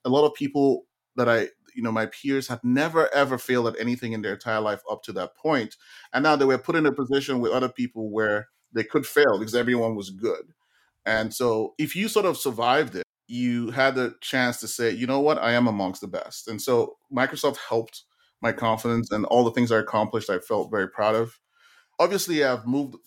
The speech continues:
away from that and I've learned new tricks in the last decade since I've been out of that environment. But, uh, this is to say that in my professional life was very fulfilled from that start.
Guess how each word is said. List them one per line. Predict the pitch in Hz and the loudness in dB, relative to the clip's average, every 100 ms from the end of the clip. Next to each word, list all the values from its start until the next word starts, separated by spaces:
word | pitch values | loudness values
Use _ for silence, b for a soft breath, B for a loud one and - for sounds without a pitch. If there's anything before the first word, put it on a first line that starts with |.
| - | -8
away | 120 127 | -4 -4
from | 123 117 | -4 -6
that | 110 113 110 | -4 -2 -2
and | 110 | -4
I've | 104 | -4
learned | 110 117 113 98 98 _ | -2 0 0 -2 -6 _
new | 110 120 123 | 0 4 4
tricks | 123 120 135 - - | 4 2 2 -2 -8
in | 120 | -4
the | 110 | -2
last | 107 110 - | 2 2 2
decade | 107 104 127 117 | 0 0 0 -4
since | - 107 - - | -6 -8 -10 -8
I've | 101 101 | -6 -4
been | 101 | -4
out | 98 | -2
of | 95 92 | -4 -6
that | 92 - - | -8 -8 -16
environment. | 90 90 87 101 135 160 _ b b b b b | -14 -10 -8 -8 -8 -12 _ b b b b b
But, | 135 147 156 | 2 2 4
uh, | |
this | 147 175 | 2 4
is | 185 | 2
to | 151 | -2
say | 139 143 | 0 2
that | 135 113 113 _ _ _ | 4 2 0 _ _ _
in | 131 | 2
my | 127 123 | 4 2
professional | 123 139 139 151 143 | 2 2 2 2 2
life | 123 120 127 - | 4 4 2 -4
was | 120 110 | -8 -4
very | 110 113 | 2 2
fulfilled | 113 127 113 107 | 2 -4 -2 -4
from | - 113 | -4 -4
that | 110 113 - | 0 0 0
start. | - 98 110 - | -4 -2 -2 -8